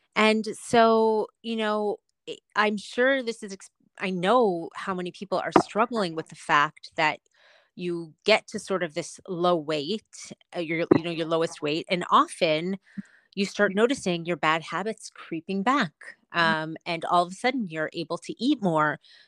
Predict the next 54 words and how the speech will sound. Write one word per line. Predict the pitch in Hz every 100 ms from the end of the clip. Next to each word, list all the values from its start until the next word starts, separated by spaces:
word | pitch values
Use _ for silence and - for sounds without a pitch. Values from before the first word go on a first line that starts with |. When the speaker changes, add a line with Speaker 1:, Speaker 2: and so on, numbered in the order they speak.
| _
Speaker 1:
and | - 151
then | 151
you're | 151 151
able | 151 160
to | -
eat | 165 165
more, | 151 151 -
and | 160
you're | 156
able | 156 160
to | 185
eat | 185
more. | 165 160 156 156 -
And | 165 160 160 - -
you, | 170 175 160 160 165 160 -
you | 180
know, | 165 156 - - - -
maybe | 185 185
let | 170 170 180 -
foods | - 214 208 180
that | 180 -
you | 180
hadn't | 190 196 196
been | 185 180
eating, | 180 175 175 165
you | 156
start | - 170 -
eating | 185 185
them | 175
again. | 165 165 165 165
And, | 156 143 139 _ _ -
"Oh, | 247
it | 233
would | 202 175
be | 190
nice | 185 185 269 226 - -
if | 180 -
you, | 190 185 175 -
i-, | - 175
they | 185
made | 190 175
you | 185
so | - 185
sick | 180 - 190
that | -
you | 175 170 156
decided | 185 - 170 160
never | 165 175
to | 180
eat | -
them | 175
again." | 165 156 156
But | 151 - _ - _ -
I | 156 175 220